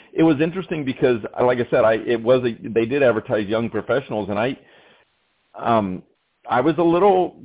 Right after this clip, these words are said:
concerned by that because I am, you know, I'm young at heart. Some would say immature in some ways, but, but in actual age, I, I don't know that most people would call me young. And, and, uh, it, it wasn't an issue at all.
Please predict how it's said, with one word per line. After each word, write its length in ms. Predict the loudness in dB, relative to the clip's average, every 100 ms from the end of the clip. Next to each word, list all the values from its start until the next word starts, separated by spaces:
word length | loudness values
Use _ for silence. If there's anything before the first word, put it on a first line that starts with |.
| -8
concerned 480 | -6 -4 -4 -4 0
by 160 | 0
that 260 | 2 -2 -4
because 240 | -6 -2
I 140 | 0 0
am, 380 | -2 -4 -6 -10 _
you 100 | -8
know, 80 | -4
I'm 220 | -4 -6 -14 _ -20 _ -10
young 260 | -6 -4
at 100 | -4
heart. 500 | -4 -4 -4 -6 -12 -20 -20 -14
Some 140 | -8 -6
would 140 | -6 -6
say 320 | -4 -4 -6 -12 -14
immature 680 | -8 -8 -6 -4 -2 -4 -6 -10
in 160 | -10
some 180 | -6 -6
ways, 260 | -4 -6 -6 _
but, 280 | 0 0 -2 -12 -16 -14 -2
but 180 | 0 0
in 160 | -4
actual 520 | -6 -6 -4 -2 -2 -2
age, 380 | -2 -4 -6 -4
I, 180 | -4 -4
I 80 | -4
don't 200 | -4 -6
know 120 | -6 -6
that 120 | -6
most 240 | -6 -6
people 200 | -8 -8
would 140 | -8 -8
call 140 | -8
me 120 | -8
young. 300 | -4 -4 -4
And, 160 | -8 -10 _ _ _ _ _ _ _ -12
and, 440 | -6 -4 -2 0
uh, 200 | 2 2 -4 -18 -20 _ _ -16
it, 220 | -16 -16 -16 -4
it 80 | 0
wasn't 340 | 2 2 0
an 120 | 0
issue 340 | -2 -2 0 4
at 60 |
all. 420 | 4 4 2 -4